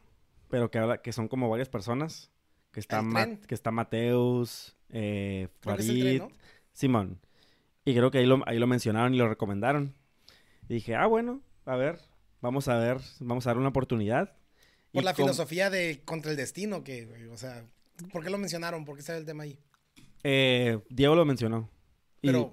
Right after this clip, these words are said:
Speaker 1: Diego Rosarino
Speaker 2: ¿De qué
Speaker 1: tiene
Speaker 2: estaban hablando?
Speaker 1: y él tiene como que una, pues, una interpretación bastante interesante de,
Speaker 2: Ya.
Speaker 1: del manga, del, de esa obra. Así que ahorita la mencionamos.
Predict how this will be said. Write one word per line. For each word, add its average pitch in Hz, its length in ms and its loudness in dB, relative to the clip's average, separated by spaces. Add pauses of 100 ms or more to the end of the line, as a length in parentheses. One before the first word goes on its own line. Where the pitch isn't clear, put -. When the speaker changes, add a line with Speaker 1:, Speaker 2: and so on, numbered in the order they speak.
(120)
Speaker 1:
Diego 123 560 4
Rosarino 117 640 -2
Speaker 2:
¿De - 80 -12
qué - 80 -6
Speaker 1:
tiene 123 100 0
Speaker 2:
estaban 120 240 0
hablando? 160 340 -8 (140)
Speaker 1:
y 131 120 4
él 123 120 2
tiene 127 240 0
como 123 240 0
que 110 140 -2
una, 107 840 -2 (340)
pues, 131 180 -2
una 131 120 0
interpretación 123 720 0
bastante 123 180 0
interesante 113 640 -4
de, 104 160 -2
Speaker 2:
Ya. 92 120 -4
Speaker 1:
del 95 260 -6
manga, 151 480 -4
del, 104 300 -4
de 101 80 -4
esa 120 200 0
obra. 147 300 0 (500)
Así - 120 -14
que 113 80 -2
ahorita 113 180 -4
la 123 80 0
mencionamos. 120 600 -2